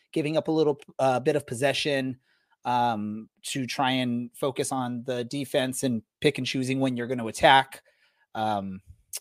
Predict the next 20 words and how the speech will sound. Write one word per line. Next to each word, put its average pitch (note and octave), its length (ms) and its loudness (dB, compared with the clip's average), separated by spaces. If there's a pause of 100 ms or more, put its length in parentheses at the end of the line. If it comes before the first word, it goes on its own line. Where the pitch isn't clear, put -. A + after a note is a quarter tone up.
(320)
you B2+ 80 -2
know, A2+ 460 -2
they, C3 300 -2 (260)
luckily A3+ 360 6
they, F#3+ 200 10
they E3+ 160 0
fell F#3 240 4
down F#3 240 2
two F3 220 -6
one, D3+ 480 -2 (500)
uh, C3 140 -6
but B2+ 100 -4
they C#3+ 80 0
were C#3+ 100 -2
able D3 200 -2
to - 160 -8
get, C#3 500 0
uh, B2 280 -4 (220)
a C3 60 -8
late C3+ 580 -4